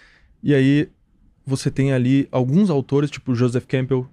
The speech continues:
que trabalhou muito da mitologia, da parte do, da narrativa do herói, né? Você tem alguns aspectos dos arquétipos que é importante que a gente entenda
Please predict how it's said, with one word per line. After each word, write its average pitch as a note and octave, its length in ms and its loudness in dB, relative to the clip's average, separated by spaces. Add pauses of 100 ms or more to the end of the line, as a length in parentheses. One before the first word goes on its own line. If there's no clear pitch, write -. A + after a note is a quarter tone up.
que - 60 -20
trabalhou A#2 280 -2
muito A#2+ 200 -2
da A#2+ 120 -2
mitologia, A#2 540 0
da A#2 80 -2
parte A#2 380 -4
do, A2+ 300 0
da A2+ 120 -2
narrativa A#2+ 540 -2
do A#2+ 120 -4
herói, A2+ 280 -6 (360)
né? C#3 80 -2
Você C#3 140 -2
tem E3+ 160 -2
alguns D#3 420 2
aspectos D#3 720 -2
dos C3+ 160 -2
arquétipos B2+ 640 0
que - 80 -6
é C3+ 40 0
importante C#3 420 -2
que D3 60 -4
a - 40 0
gente C#3 240 -2
entenda B2 400 -4